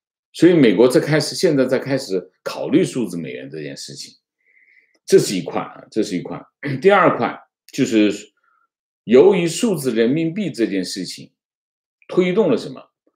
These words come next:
推动了大家对人民币国际化的看法。人民币只要谈国际化，就，就大家都会关注一个焦点，就是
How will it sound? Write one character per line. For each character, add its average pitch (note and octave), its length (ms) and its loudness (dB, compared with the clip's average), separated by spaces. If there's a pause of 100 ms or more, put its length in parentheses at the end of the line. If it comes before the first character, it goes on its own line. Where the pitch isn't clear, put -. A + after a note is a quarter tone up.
(400)
推 G3+ 260 -4
动 G3 220 0
了 - 160 0
大 C#3+ 180 0
家 C3+ 220 -2
对 A#2+ 520 -2
人 G2+ 280 0
民 E3+ 180 -2
币 E3 140 -8
国 G#2+ 200 0
际 D#3+ 160 -4
化 D3+ 280 -4
的 F2 100 -10
看 - 300 -20
法。 - 120 -20 (840)
人 C#3+ 240 4
民 A3 200 4
币 A3 200 0
只 - 320 -10
要 F#3+ 220 4
谈 A2 280 -6
国 G2 160 0
际 G2 160 -6
化， F#2 280 -8
就， - 160 -8 (300)
就 - 460 2 (320)
大 C#3+ 160 0
家 C#3 160 4
都 C3 160 2
会 B2+ 140 2
关 B2+ 260 2
注 A#2 160 -4
一 F#2 60 -6
个 F#2 80 -4
焦 E2+ 240 -4
点， D#2 240 -12 (560)
就 C#3 100 2
是 - 400 -4